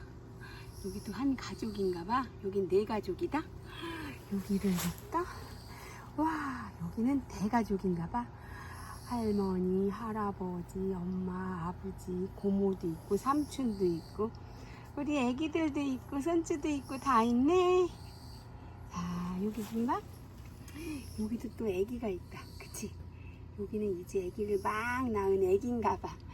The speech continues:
재밌지? 자, 빨리 익어가라. 우리 애기들 먹게 노란 거 익었을까? 한번 따볼까? 노란 거 한번 따볼까? 어느가, 어느 참외가 익었을까?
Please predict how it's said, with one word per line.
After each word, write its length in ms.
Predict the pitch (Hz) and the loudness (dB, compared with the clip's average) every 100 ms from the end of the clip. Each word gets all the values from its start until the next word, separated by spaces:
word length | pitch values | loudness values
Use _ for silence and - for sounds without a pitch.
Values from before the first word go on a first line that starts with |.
| - - | -12 -14
재밌지? 760 | - 277 294 311 262 - 226 180 - - - - - - - - - - - - - - | 2 8 10 8 6 0 6 6 6 -10 -14 -14 -12 -8 -8 -10 -14 -14 -12 -12 -14 -12
자, 80 | - - - - - - - - | -12 -10 -10 -10 -12 -12 -12 -4
빨리 400 | - 294 233 185 | 0 2 4 2
익어가라. 760 | 208 202 202 220 214 220 285 392 508 - - | 2 0 2 2 2 4 6 6 4 -4 -8
우리 140 | 220 | -2
애기들 300 | 180 214 220 | 0 0 -2
먹게 420 | 202 180 - 208 214 - - - - - | -2 -2 -4 -6 -6 -8 -10 -10 -8 -4
노란 400 | 196 214 233 226 | 0 4 4 4
거 80 | 196 | 2
익었을까? 680 | 180 240 240 - 190 - | 2 2 0 0 -4 0
한번 260 | 208 247 220 | 2 2 0
따볼까? 420 | 294 277 226 - 453 - - - - - - - | 0 -2 -2 0 -2 -2 -12 -12 -12 -12 -6 2
노란 320 | 240 285 285 | 6 8 8
거 60 | |
한번 280 | 285 269 277 | 8 6 6
따볼까? 920 | 302 302 277 - 247 247 254 311 381 370 | 4 2 2 2 4 6 6 6 6 8
어느가, 640 | 254 262 262 262 269 269 - | 8 8 6 6 6 4 2
어느 320 | 220 220 240 | 2 4 2
참외가 400 | - 240 247 254 | 4 4 6 6
익었을까? 1120 | 247 269 - 233 - 226 226 226 233 233 | 6 4 0 -4 2 6 8 8 8 8